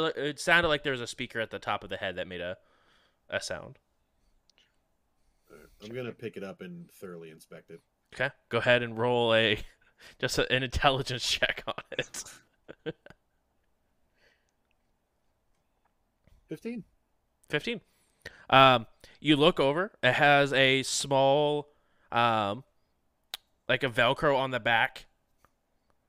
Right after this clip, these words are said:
Speaker 1: uh, that you can put a battery inside of. It has a speaker and a bunch of stuffing.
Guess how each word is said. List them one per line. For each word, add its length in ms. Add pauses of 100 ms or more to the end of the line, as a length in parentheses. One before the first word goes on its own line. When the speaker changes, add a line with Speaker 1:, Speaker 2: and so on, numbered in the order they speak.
(560)
Speaker 1:
uh, 180
that 180
you 80
can 80
put 100
a 60
battery 360
inside 300
of. 260
It 100
has 220
a 40
speaker 320
and 100
a 20
bunch 220
of 60
stuffing. 460